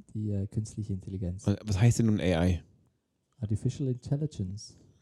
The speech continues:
Speaker 2: <laughs>
Speaker 1: Künstliche Intelligenz.
Speaker 2: Du hast aber, du, du, du zuckst auf beim Aussprechen, so bei Artificial Intelligence.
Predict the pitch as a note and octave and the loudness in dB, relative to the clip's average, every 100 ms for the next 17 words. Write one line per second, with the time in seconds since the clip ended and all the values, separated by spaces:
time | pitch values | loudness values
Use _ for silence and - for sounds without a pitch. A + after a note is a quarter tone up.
0 | _ - - F#2 F#2 - A#2+ - C3 C3 | _ -10 -6 -4 -4 -4 -4 -2 -2 0
1 | C3 B2 A#2+ C#3 - - D3+ - F3+ F3 | -2 -4 -2 -2 -4 -4 -4 0 0 0
2 | D#3+ - - D3 C#3+ - - - F#2+ G2 | -2 -4 -2 -2 -2 -4 -4 0 2 2
3 | G2 G2 - F#2 E2+ F#2 - F#2+ F#2 E2+ | -2 -4 -4 -4 -4 -8 -4 -2 0 -2
4 | F2+ G2 - G2 G2 F2+ E2 E2+ G2 G2+ | -4 -4 -4 -4 -4 -8 -10 -10 -6 -4
5 | F#2 E2+ | -2 -2